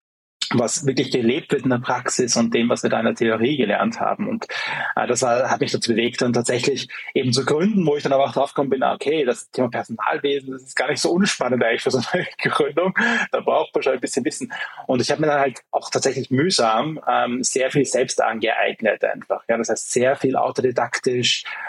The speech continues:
ähm, zu lesen, versucht herauszufinden, wer sind relevante Leute, die mir was auch erzählen können dazu, mit denen ich so mich, das drehen kann, die Inhalte, was da eigentlich mal rauszufiltern, was, was wichtig ist und was nicht so wichtig ist. Also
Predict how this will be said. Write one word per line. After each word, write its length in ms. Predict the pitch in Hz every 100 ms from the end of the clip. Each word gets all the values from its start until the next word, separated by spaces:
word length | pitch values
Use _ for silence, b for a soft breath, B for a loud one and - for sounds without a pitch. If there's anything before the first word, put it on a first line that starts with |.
| B
ähm, 380 | 117 117 117 -
zu 140 | 147
lesen, 640 | 127 123 123 123 123 123 117
versucht 400 | 120 135 131 139
herauszufinden, 720 | 107 120 - 127 131 117 113
wer 100 | 117
sind 140 | 135
relevante 480 | 127 127 113 120 -
Leute, 260 | 117 123 -
die 120 | 131
mir 100 | 123
was 200 | 123 - _ -
auch 180 | 123 -
erzählen 420 | - 147 165 165
können 200 | 139 135
dazu, 260 | 127 -
mit 160 | 127 127
denen 120 | 123
ich 140 | 127 -
so 120 | 127
mich, 220 | 131 127 B B B B - -
das 180 | 139 -
drehen 360 | - 135 190
kann, 240 | 190 131 120
die 120 | 135
Inhalte, 460 | 147 123 123 120 120
was 180 | 120
da 120 | - 127
eigentlich 200 | 127 -
mal 100 | 127
rauszufiltern, 720 | 120 135 151 - 135 131 127
was, 260 | 127 135 - -
was 240 | 120 -
wichtig 380 | 147 - 143 120
ist 220 | 131 -
und 60 | 120
was 120 | 139
nicht 180 | 143 -
so 100 | 123
wichtig 300 | 120 - 120
ist. 200 | 120 120
Also 160 | 123